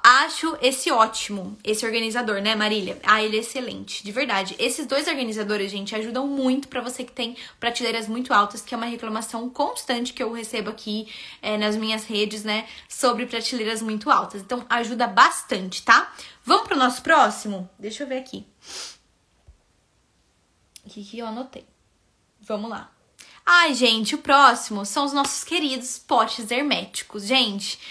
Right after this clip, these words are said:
esses potes aqui não é só pra deixar bonito, tá? Eu sei que fica lindo, né? Fica lindo, mas não é só pra isso que serve não, tá? <laughs> Esses potes organizadores, gente, eles servem pra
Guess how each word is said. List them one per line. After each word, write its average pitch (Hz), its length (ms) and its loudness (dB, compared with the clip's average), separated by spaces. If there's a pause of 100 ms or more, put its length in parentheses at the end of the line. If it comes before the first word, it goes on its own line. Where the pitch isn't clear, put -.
(260)
esses 415 300 4
potes 240 300 4
aqui 254 240 -2
não 277 160 4
é 320 80 6
só 320 140 -2
pra 311 100 -2
deixar 269 240 -2
bonito, 262 580 -4
tá? 196 200 4
Eu 202 60 2
sei 262 140 0
que 262 80 -8
fica 277 240 -4
lindo, 190 340 -4
né? 196 320 0 (340)
Fica 269 300 0
lindo, 220 400 -2
mas 226 160 2
não 247 80 4
é 254 80 6
só 285 140 -2
pra 302 180 0
isso 262 180 -2
que 311 120 -4
serve 349 260 0
não, 403 320 0
tá? 254 220 8 (500)
<laughs> - 540 -2
Esses 320 380 4
potes 262 360 4
organizadores, 214 840 0
gente, 190 260 -8
eles 208 140 -8
servem 214 320 -2
pra 208 240 -2